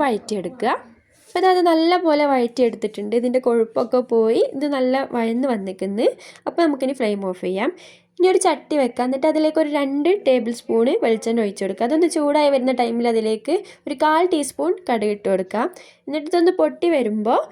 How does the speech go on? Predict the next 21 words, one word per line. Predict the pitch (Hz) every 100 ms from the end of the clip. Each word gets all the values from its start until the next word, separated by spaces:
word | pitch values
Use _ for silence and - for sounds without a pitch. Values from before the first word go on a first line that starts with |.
| - _
ഇതിലേക്ക് | 269 277 277 285
ഒരു | 294
അഞ്ചാറ് | 262 254 285 294 311 370 -
വെളുത്തുള്ളി | 247 240 254 254 254 381 -
ചെറുതാക്കി | 247 226 233 233 233
അരിഞ്ഞതും | 208 202 196 262 -
പിന്നെ | 294 330
ഒരു | 339
ചെറിയ | 294 302 330
ഇഞ്ചി | 294 233 233
കഷ്ണം | - 247 240
ചതച്ചത് | 202 190 208 208
ഇട്ട് | 208
കൊടുത്തിട്ട് | 190 - - 320 - - - 294
ഒന്ന് | 302 330
ഇതൊന്ന് | 320 262 233
വഴറ്റി | 202 202 214
കൊടുക്കാം. | 202 190 190 240 349 - _
എന്നിട്ട് | 349 359
ഇത് | 370
ചെറുതായിട്ടൊന്ന് | 370 330 320 320 330 330 339 311